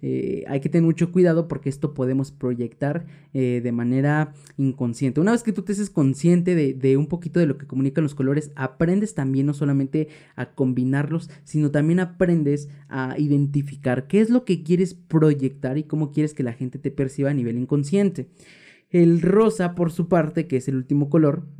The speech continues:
pues este representa la calma. El rosa definitivamente es un color muy poderoso en el sexo femenino. Tien-, tiene mucho poder y tiene mucha connotación en el sexo femenino.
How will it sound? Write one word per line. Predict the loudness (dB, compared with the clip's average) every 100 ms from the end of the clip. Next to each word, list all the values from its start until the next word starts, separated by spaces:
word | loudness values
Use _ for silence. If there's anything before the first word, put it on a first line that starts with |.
| -12
pues | 0 2
este | 2 2
representa | 0 0 -2 0 0 0
la | -2 -4 -4
calma. | 0 2 2 2 0 -4
El | -8 -12 -12 0 4 4
rosa | 6 4 4 2
definitivamente | 2 2 0 2 0 2 -2
es |
un | -2
color | -2 0 2
muy | 4 4
poderoso | 2 2 4 2 0 -2 -4 -6 -20 -6
en | -2 0
el | -2
sexo | 0 -2 0 -4 -4 -8 _
femenino. | _ 0 2 2 4 6 6 4 0 -6 -12
Tien-, | -2 0 2
tiene | 0 2
mucho | 2 0 -2
poder | -2 0 0 -2
y |
tiene | -4 -2
mucha | 0 -2 -4
connotación | -2 -2 -2 -6 -4 -2 -2 -4 -12 -8
en | -4 -2 -4
el |
sexo | -6 -8 -6
femenino. | -4 0 4 4 4 0